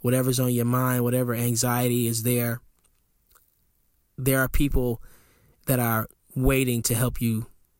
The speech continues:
manage the load. And so for all of my listeners, happy Thanksgiving. I pray that you enjoy your families in this holiday season. I pray that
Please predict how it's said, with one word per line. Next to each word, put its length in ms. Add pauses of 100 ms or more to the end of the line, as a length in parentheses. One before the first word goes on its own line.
(260)
manage 560 (160)
the 80
load. 420 (1900)
And 180
so 200
for 540 (1000)
all 220
of 60
my 140
listeners, 840 (220)
happy 340
Thanksgiving. 720
I 100
pray 680 (100)
that 240
you 160
enjoy 360
your 140
families 800 (720)
in 100
this 160
holiday 380
season. 640
I 100
pray 380
that 460